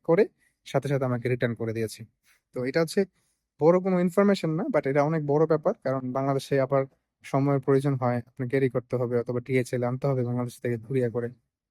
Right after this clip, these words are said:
So long time, মানে একটা লং, হেলদি, আহ,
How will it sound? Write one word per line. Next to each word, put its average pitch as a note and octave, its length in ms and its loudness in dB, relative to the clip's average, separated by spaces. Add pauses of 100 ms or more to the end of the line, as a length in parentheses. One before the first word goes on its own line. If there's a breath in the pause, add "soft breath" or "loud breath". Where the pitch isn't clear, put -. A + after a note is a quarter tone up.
(480)
So - 100 -2
long B2+ 280 6
time, A#2+ 200 -2 (180)
মানে B2 140 0
একটা B2 160 -2
লং, B2+ 320 2
হেলদি, B2 260 -2
আহ, A#2+ 200 0